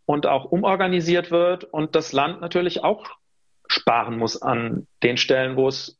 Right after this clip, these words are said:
wo es möglich ist. Und die Erwartung, was das Militär angeht, ist auf jeden Fall, wie gesagt, bei Biden da. Die Deutschen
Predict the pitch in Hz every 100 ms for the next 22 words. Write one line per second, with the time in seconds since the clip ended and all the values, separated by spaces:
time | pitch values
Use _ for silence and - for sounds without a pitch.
0 | - 127 139 131 147 185 120 - 90 -
1 | - - 143 139 131 135 - - - -
2 | - - _ _ _ _ _ - 143 139
3 | 123 135 170 175 165 165 135 135 127 131
4 | 123 123 165 190 180 180 170 160 165 165
5 | - - _ 131 - 113 - 143 156 135
6 | 151 143 139 139 139 135 123 120 113 -
7 | 117 107 120 120 117 104 113 120 135 135
8 | _ - 113 123 117 131 - 139 139